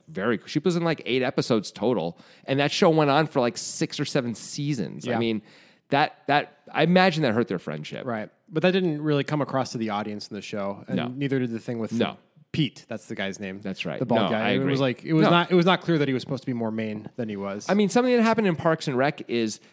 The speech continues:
Speaker 1: the guy who's the gym character in the first two seasons.
Speaker 2: Oh, yeah, he just leaves.
Speaker 1: He just leaves because the chemistry isn't right and that they don't really know what the show is yet. And they're trying to make him be the guy, be, like, our person who's, like, looking with us and,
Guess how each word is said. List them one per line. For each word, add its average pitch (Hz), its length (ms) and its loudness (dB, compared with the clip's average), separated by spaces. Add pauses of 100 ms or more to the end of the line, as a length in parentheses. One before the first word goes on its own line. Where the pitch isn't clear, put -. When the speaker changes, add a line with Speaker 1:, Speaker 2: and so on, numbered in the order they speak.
Speaker 1:
the 131 100 2
guy 147 260 6
who's 160 180 6
the 127 120 0
gym 113 440 0
character 175 500 0
in 147 80 0
the 123 80 -2
first 139 300 -2
two 135 100 -2
seasons. 123 380 -2
Speaker 2:
Oh, 160 60 6
yeah, 147 200 4
he 131 140 -2
just 127 180 -4
leaves. 110 320 -4
Speaker 1:
He 165 140 4
just 180 200 2
leaves 180 220 6
because 151 360 2 (120)
the 120 80 -2
chemistry 135 520 0
isn't 156 200 0 (240)
right 143 320 4
and 127 140 -2
that 120 140 -2
they 139 100 4
don't 156 120 4
really 175 140 4
know 156 120 6
what 156 100 0
the 147 40 2
show 123 300 2
is 113 220 2
yet. 147 180 2
And 135 80 -2
they're 131 80 0
trying 160 240 0
to 165 60 4
make 147 240 0
him 139 360 0 (440)
be 143 140 6
the 131 120 6
guy, 113 220 0
be, 135 160 4
like, 120 260 2
our 127 180 6
person 147 480 2
who's, 131 180 0
like, 127 160 0
looking 131 340 0
with 123 160 2
us 123 220 0
and, 113 200 -2